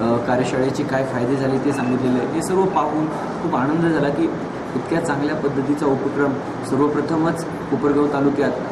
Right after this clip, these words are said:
अ, in fact नगर जिल्ह्यामध्येच पहिला, अ, अ, हा कार्यशाळेचा प्रयोग, अ, प्रयत्न झालेला आहे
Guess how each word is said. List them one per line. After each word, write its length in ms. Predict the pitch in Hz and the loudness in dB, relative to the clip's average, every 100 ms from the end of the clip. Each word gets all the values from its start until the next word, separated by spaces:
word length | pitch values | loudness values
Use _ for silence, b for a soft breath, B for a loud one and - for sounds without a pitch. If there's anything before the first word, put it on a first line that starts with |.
| - - | -6 -4
अ, 180 | 110 117 104 98 - | -2 0 0 -2 -2
in 120 | 127 127 | 0 2
fact 180 | 143 131 | 0 2
नगर 240 | 135 135 | 2 2
जिल्ह्यामध्येच 640 | 147 143 143 139 143 147 - | 2 2 2 2 0 0 -2
पहिला, 340 | - 131 139 | 0 2 2
अ, 40 | 147 | 0
अ, 680 | - 135 127 113 113 113 110 | -2 0 0 0 -2 -2 0
हा 400 | 120 123 120 - | 2 2 2 0
कार्यशाळेचा 500 | 123 127 127 127 131 | 0 0 0 2 0
प्रयोग, 320 | - 127 127 120 - - | 0 2 2 0 -4 -4
अ, 240 | 113 110 107 - 127 | -2 0 0 -2 0
प्रयत्न 340 | 123 123 131 | 0 2 0
झालेला 340 | 113 123 135 | 2 2 2
आहे 160 | 123 - | 2 0